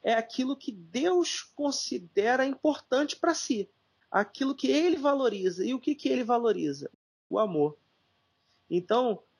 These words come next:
se você diz que ama a Deus, né, de que você diz que ama a Deus,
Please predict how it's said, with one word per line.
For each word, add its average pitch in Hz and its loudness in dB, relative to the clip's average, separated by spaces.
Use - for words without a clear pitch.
se - -4
você 247 0
diz 214 0
que 240 -2
ama 240 2
a 208 2
Deus, 165 -2
né, 165 0
de 160 -8
que - -14
você 180 0
diz 175 -6
que - -2
ama 202 2
a - 0
Deus, 156 -4